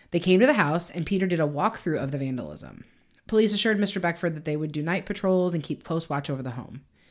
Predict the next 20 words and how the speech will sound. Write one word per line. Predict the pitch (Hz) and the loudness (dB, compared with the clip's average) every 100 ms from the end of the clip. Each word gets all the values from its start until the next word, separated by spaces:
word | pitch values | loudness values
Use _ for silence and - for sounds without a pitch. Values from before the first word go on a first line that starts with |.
| _ _ _ _ | _ _ _ _
It | 190 | 2
was | 185 | 4
that | 175 - | 2 0
same | - 262 | 2 4
week | 233 208 | 4 2
that | 180 | -2
the | 165 | -2
Beckfords | 175 175 170 | -2 -2 -6
began | 170 160 160 | -4 -4 -4
to | |
understand | 156 170 175 156 151 | -4 -4 -4 -2 -2
that | 135 | -2
this | 143 - | -6 -10
wasn't | 160 160 175 254 311 254 | -10 -6 -2 0 0 -2
just | 196 202 | -2 -2
some | - 170 | 0 0
neighborhood | 156 156 147 147 139 | 0 -2 -2 -4 -4
kids | 143 120 | -6 -8
fucking | - 120 131 | -10 -12 -10
around. | 120 58 98 | -10 -12 -16